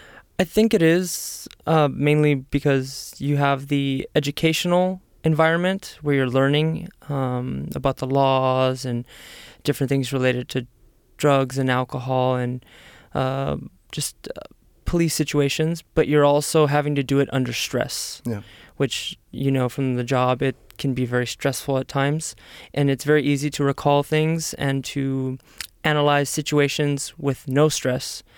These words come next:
Speaker 1: But when you throw high stress into it, it can make things more difficult. So the purpose of this academy that I went to is it's considered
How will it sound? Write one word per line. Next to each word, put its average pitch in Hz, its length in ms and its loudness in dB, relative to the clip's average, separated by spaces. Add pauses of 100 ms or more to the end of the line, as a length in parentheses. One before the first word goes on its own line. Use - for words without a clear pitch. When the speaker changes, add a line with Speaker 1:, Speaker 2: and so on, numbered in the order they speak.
(220)
Speaker 1:
But - 140 2
when 139 160 2
you 135 100 0
throw 139 520 0 (300)
high 143 260 0
stress - 500 0
into 156 400 0
it, - 320 -2 (760)
it 151 140 2
can 127 460 2
make 135 160 0
things 123 220 -2
more 123 140 -2
difficult. 117 680 -6 (120)
So - 160 -4
the 127 120 -2
purpose 139 400 -2
of 123 240 -4
this 143 220 0
academy 123 540 -2
that 127 160 -4 (120)
I 127 100 -2
went 120 340 -4
to 123 140 -2
is 117 200 -4 (280)
it's - 140 -4
considered 120 580 -4